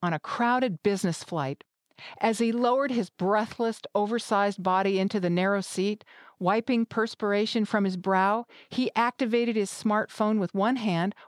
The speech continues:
while whisking his laptop out of its case with the other.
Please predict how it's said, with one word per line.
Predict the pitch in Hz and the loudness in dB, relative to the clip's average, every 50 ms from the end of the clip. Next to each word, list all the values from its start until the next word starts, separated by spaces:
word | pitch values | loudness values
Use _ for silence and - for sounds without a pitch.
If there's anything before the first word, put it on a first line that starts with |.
| _ | _
while | - 202 190 180 180 180 | 0 2 2 2 2 0
whisking | 180 196 247 330 330 - - 311 285 277 | -2 0 0 0 -2 -2 -2 0 0 0
his | 254 247 220 208 | 0 -2 -2 -2
laptop | 202 202 202 208 - - - 196 175 - - - - | 0 0 0 0 -2 -2 -2 -2 -2 -2 -4 -4 -2
out | 180 190 214 | 0 0 0
of | 220 220 | 0 0
its | 240 233 - | -2 -4 -6
case | - - 240 208 170 135 - - - - _ _ - | -4 -2 0 0 0 0 -2 -6 -10 -16 _ _ -6
with | 180 175 | -4 -2
the | - 196 185 180 | 0 2 2 2
other. | 165 151 151 151 170 | 2 2 0 -2 -6